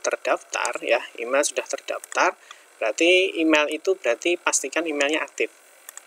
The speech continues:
Ya, kalau misalkan kita lupa, ternyata email kita sudah terdaftar di B P J S, ya, ternyata kita lupa, ya, kita lupa ternyata untuk passwordnya kita tidak tahu, kita bisa menggunakan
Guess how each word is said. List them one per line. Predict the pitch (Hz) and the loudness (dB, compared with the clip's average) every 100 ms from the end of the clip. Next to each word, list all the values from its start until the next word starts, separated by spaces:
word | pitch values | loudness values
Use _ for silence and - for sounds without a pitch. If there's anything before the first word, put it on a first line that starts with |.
| - | -6
Ya, | 113 | -4
kalau | 110 131 | -2 -2
misalkan | 131 135 135 143 139 - - - - | 0 0 0 -2 -4 -10 -20 -20 -8
kita | 151 139 143 | -4 2 2
lupa, | 131 - 120 170 - | 0 -2 -2 -2 -2
ternyata | 117 117 113 - 151 | 0 0 0 4 4
email | 139 127 127 | 2 -4 -4
kita | 123 127 147 | -6 -2 0
sudah | - 123 | 0 -4
terdaftar | - - 120 - 131 - | -4 -2 -2 -2 -4 -6
di | 120 | -10
B | 113 117 | -8 -6
P | 117 | -6
J | - 151 113 | -4 -2 0
S, | 117 - | 0 -2
ya, | 123 | -6
ternyata | - 123 127 160 | -2 -2 0 -2
kita | 131 - 135 | -2 -2 -2
lupa, | 131 120 - 110 143 - - - - - | -2 -6 -4 -2 -4 -10 -20 -20 -20 -8
ya, | 120 117 | -4 -4
kita | - 127 | -2 0
lupa | 120 - | 0 0
ternyata | 143 123 123 117 143 | 0 2 0 2 2
untuk | 143 127 123 127 127 123 | 2 0 0 2 2 2
passwordnya | 127 - 131 - 127 | 0 2 0 -2 -4
kita | 131 120 | -2 -2
tidak | 127 - - | -2 -4 0
tahu, | 165 139 - | 2 2 2
kita | 139 151 | -2 0
bisa | - 151 | 2 2
menggunakan | 151 120 113 139 156 | 0 -6 -6 -2 -2